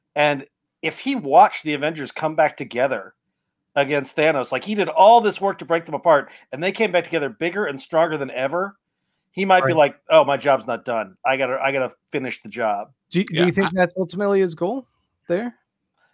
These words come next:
Speaker 1: Yeah, I, the Avengers were the, were the ones who basically got his family killed, and I think he's like, "The Avengers can't stand."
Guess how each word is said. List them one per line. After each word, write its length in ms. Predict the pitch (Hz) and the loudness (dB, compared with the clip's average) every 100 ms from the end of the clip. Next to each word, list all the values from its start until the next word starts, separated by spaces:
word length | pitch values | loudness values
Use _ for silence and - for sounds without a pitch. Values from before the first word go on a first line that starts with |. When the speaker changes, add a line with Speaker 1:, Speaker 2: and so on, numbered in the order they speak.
| _ _ | _ _
Speaker 1:
Yeah, 160 | 202 226 | 4 4
I, 180 | 151 180 | 4 0
the 160 | 160 | -2
Avengers 400 | 180 185 220 214 | 0 2 0 -4
were 120 | 190 180 | -4 -4
the, 60 | |
were 100 | 156 | -4
the 60 | 156 | -2
ones 180 | 160 160 | -2 -4
who 60 | 143 | -8
basically 260 | 151 151 | -8 -6
got 100 | 143 | -4
his 100 | 127 | -4
family 300 | - 214 151 | -4 -6 -4
killed, 220 | 117 127 | -6 -6
and 80 | 123 | -6
I 20 | |
think 140 | 123 147 | -8 -10
he's 140 | 147 | -8
like, 120 | 139 | -10
"The 80 | 117 | -8
Avengers 300 | 127 131 107 | -8 -10 -10
can't 200 | - 113 | -14 -14
stand." 360 | - 113 90 - | -14 -20 -20 -20